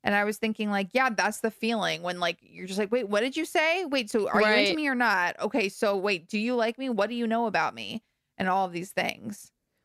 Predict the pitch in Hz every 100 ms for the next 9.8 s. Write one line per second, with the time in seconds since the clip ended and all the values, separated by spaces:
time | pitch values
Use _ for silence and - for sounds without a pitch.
0 | _ 233 233 233 - _ _ _ _ _
1 | - 220 226 254 247 285 240 220 202 208
2 | 190 190 185 - _ _ _ _ - 208
3 | 208 214 - 202 202 220 208 208 202 202
4 | 208 208 226 214 - 180 190 180 - 208
5 | 202 - 180 180 180 165 - 175 180 180
6 | 196 196 202 190 170 170 170 170 180 -
7 | 180 180 196 - 180 - 180 175 - 185
8 | 165 170 185 180 170 185 175 170 170 170
9 | 175 175 170 165 170 175 196